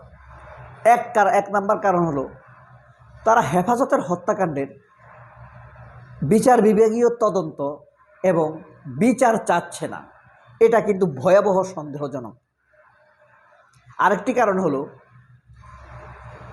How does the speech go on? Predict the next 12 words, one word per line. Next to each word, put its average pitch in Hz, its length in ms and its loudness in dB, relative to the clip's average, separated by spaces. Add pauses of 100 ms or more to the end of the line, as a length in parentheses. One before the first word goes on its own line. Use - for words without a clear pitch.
(220)
অতীতে 226 380 4 (220)
হেফাজতের 202 460 0
হত্যাকাণ্ডের 185 680 -2
পর 165 180 2 (760)
এই 294 180 8
হেফাজত 190 460 0 (680)
শেখ 196 240 0
হাসিনার 226 380 0
সাথে 196 200 0 (100)
এক 185 260 4
মঞ্চে 175 340 0
বসে 151 380 0